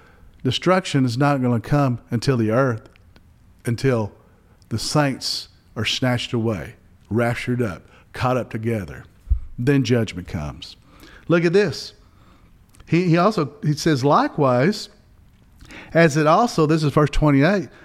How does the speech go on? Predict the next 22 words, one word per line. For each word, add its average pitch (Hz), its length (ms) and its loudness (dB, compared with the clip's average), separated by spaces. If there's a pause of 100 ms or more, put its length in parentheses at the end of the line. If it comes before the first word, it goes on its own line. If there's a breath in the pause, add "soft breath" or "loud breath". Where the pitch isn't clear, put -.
(200 loud breath)
"likewise, 151 720 2
as 151 220 2
it 143 140 0
was 151 240 2
also 190 320 4
in 170 60 4
the 151 80 2
days 143 280 2
of 120 100 2
Lot, 160 460 2 (240 loud breath)
they 139 180 2
ate, 180 360 2
they 143 100 2
drank, 180 440 0
they 123 80 0
bought, 160 360 2
they 139 80 2
sold, 202 380 2
they 160 60 0
planted, 208 400 0
they 139 100 2
built." 175 380 2